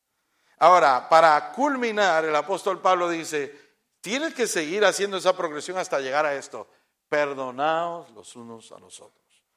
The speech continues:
Perdonarse los unos a los otros. Perdonarse. Eso es gracia. Porque el perdón nadie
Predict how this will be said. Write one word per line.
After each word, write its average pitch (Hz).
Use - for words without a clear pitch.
Perdonarse 135
los 113
unos 117
a 110
los 104
otros. -
Perdonarse. 120
Eso 220
es 147
gracia. 127
Porque 135
el 143
perdón 208
nadie 127